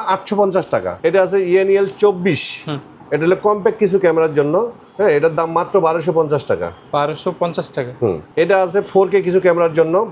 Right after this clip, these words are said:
Speaker 1: পঁচিশ, এটার দাম হলো বত্রিশশো পঞ্চাশ টাকা। বত্রিশশো পঞ্চাশ টাকা, ইএনইএল পঁচিশ।
Speaker 2: এগুলো কি অরিজিনাল ব্যাটারি?
Speaker 1: হান্ড্রেড পার্সেন্ট ইএনইএল পঁচিশ অরিজিনাal ব্যাটারি। এখানে কিছু এফবি, এফবি কোম্পানি ব্যাটারি আছে,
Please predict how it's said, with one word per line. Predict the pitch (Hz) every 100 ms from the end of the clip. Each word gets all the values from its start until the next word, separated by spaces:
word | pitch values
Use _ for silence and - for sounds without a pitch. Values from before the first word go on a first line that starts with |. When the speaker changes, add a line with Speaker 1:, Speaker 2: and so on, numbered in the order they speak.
| -
Speaker 1:
পঁচিশ, | 175 165 208 -
এটার | - 165
দাম | 170
হলো | 175 185
বত্রিশশো | 165 190 196 202 -
পঞ্চাশ | 190 175 160
টাকা। | - 101 87 113
বত্রিশশো | 196 - 202 - 214 208
পঞ্চাশ | 208 185 180
টাকা, | - 151
ইএনইএল | 156 170 190 190 196 -
পঁচিশ। | 208 196 127 - 165
Speaker 2:
এগুলো | 180 190
কি | 185
অরিজিনাল | 170 160 202 196
ব্যাটারি? | 190 160 117
Speaker 1:
হান্ড্রেড | 156 214 226
পার্সেন্ট | 233 220 220
ইএনইএল | 190 190 190
পঁচিশ | 170 185 180
অরিজিনাal | 190 170 170 190 175
ব্যাটারি। | 143 113 95 87
এখানে | 156 190
কিছু | 190 190
এফবি, | 196 160 160 180 196 165
এফবি | 160 190
কোম্পানি | 190 180 180
ব্যাটারি | 165 170 156 160 160 160
আছে, | 151 151 214